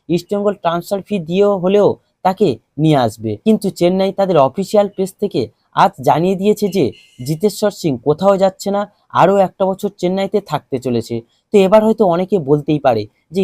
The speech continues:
ইস্টবেঙ্গলের সঙ্গে আদৌ কোনো যোগাযোগ করাই হয়নি, এটা সম্পূর্ণ ভুল খবর।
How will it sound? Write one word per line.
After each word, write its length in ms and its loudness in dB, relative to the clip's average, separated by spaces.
ইস্টবেঙ্গলের 480 -6
সঙ্গে 200 -4
আদৌ 320 2
কোনো 220 -2
যোগাযোগ 460 0
করাই 280 2
হয়নি, 340 0
এটা 180 -4
সম্পূর্ণ 520 -4
ভুল 260 -2
খবর। 320 -4